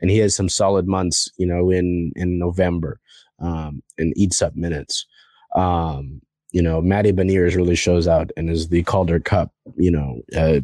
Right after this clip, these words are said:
presu-, presumed winner. Jared McCann continues to play well. Jordan Eberle has a great year. Vince Dunn has a career season and <laughs> is my arguable pick for M V P of this team.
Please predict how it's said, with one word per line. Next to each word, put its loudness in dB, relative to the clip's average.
presu-, 2
presumed 4
winner. 2
Jared 2
McCann 0
continues 0
to -10
play 0
well. 0
Jordan 2
Eberle 2
has 2
a 0
great 0
year. -2
Vince 0
Dunn 0
has 2
a 2
career 2
season 0
and -8
<laughs> -
is 2
my 2
arguable 2
pick -4
for -6
M 2
V 0
P 2
of 2
this -6
team. -14